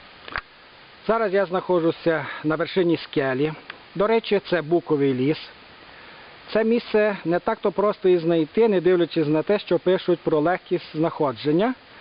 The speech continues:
Все ж таки рекомендуємо вам брати провідника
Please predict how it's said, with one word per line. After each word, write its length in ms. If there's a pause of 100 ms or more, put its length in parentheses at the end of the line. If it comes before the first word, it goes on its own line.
(540)
Все 160
ж 60
таки 220
рекомендуємо 760
вам 320 (960)
брати 320
провідника 720